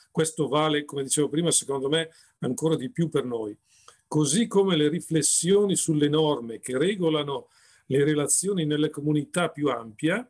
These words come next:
e qua arriva il punto, devono sempre trovare riferimento nella Costituzione. Cioè, dal momento in cui noi andiamo a sviscerare, quindi ad analizzare ciò che diceva, eh, Morena prima,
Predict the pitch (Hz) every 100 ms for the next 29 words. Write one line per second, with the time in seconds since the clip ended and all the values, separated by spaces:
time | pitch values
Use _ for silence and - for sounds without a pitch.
0 | _ _ _ - 127 151 151 151 127 135
1 | 127 - 143 143 - 226 - _ _ _
2 | - 131 175 165 139 123 - 175 214 226
3 | - - - 139 131 160 185 214 - 143
4 | 180 170 160 156 160 208 - 220 190 165
5 | 170 185 - - 202 - 170 147 139 -
6 | 147 143 - _ - - - _ - 170
7 | - 254 151 151 165 190 247 202 185 208
8 | 190 160 202 160 151 190 160 120 165 -
9 | 147 139 156 143 113 104 _ 165 160 135
10 | 139 139 151 151 143 - 156 185 202 185
11 | - _ _ _ - 156 160 156 139 -
12 | 156 156 151 147 285 - 214 139 135 131
13 | 127 131 139 131 120 123 135 - 139 131
14 | 147 175 160 - 151 135 117